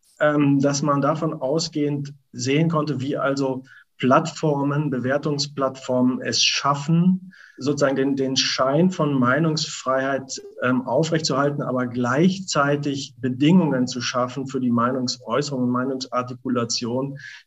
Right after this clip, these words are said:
die bestimmten, nicht wirklich transparenten Zielen dient. Ein einfacher Mechanismus ist nämlich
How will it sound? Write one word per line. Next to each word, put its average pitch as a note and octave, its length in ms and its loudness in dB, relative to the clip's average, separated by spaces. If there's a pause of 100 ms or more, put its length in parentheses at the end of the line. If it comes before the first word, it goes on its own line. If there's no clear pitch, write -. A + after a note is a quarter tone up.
die C#3+ 160 4
bestimmten, C#3 960 -2
nicht D#3 300 2
wirklich D3 320 -2
transparenten A#2+ 880 -4
Zielen C3 840 -2 (200)
dient. B2 520 2 (680)
Ein C3 180 -2
einfacher D#3+ 400 4
Mechanismus C#3 800 0
ist - 440 -4
nämlich C#3+ 640 4